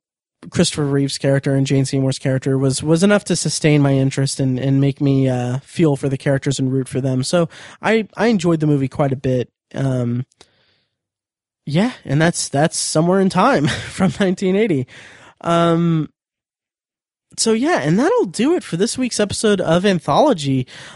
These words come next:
Um, I just wanna say, holy crap, I finished the first <laughs> season. <laughs> I mean,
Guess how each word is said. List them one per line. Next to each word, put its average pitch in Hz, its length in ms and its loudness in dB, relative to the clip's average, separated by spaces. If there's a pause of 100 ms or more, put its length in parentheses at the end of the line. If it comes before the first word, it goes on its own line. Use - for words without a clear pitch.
(120)
Um, 190 560 2 (800)
I 226 80 0
just 320 180 0
wanna 359 140 0
say, 285 300 0
holy 302 340 -2
crap, 196 260 -2
I 175 80 0
finished 240 380 -2
the 202 80 -2
first 226 240 -2
<laughs> - 20 -10
season. 247 420 0 (400)
<laughs> - 300 -20
I 254 140 2
mean, 240 340 2